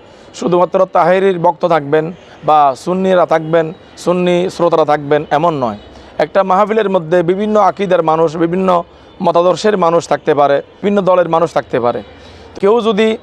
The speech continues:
মুফতি গিয়াসউদ্দিন তাহেরির নাম দিয়ে বা তিনার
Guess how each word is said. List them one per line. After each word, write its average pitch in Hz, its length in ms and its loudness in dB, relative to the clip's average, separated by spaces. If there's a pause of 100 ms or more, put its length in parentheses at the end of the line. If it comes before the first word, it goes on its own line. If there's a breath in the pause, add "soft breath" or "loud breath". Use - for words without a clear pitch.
(1120)
মুফতি 165 320 -2
গিয়াসউদ্দিন 180 500 0
তাহেরির 175 500 0 (400)
নাম 165 280 0
দিয়ে 165 320 2
বা 160 180 2 (100)
তিনার 180 260 2